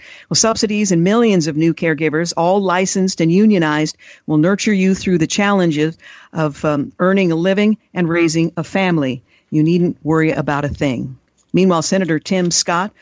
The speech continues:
the first African-American U S senator to represent a southern state, uh, blasted, uh, President Biden's speech in a moving response. Senator Scott was much more upbeat about America.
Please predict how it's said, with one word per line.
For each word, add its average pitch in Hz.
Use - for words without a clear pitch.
the 143
first 175
African-American 165
U 175
S 160
senator 156
to 151
represent 160
a 143
southern 165
state, 175
uh, 165
blasted, 175
uh, 156
President 165
Biden's 151
speech 175
in 160
a 143
moving 175
response. 170
Senator 165
Scott 180
was 151
much 185
more 170
upbeat 175
about 151
America. 143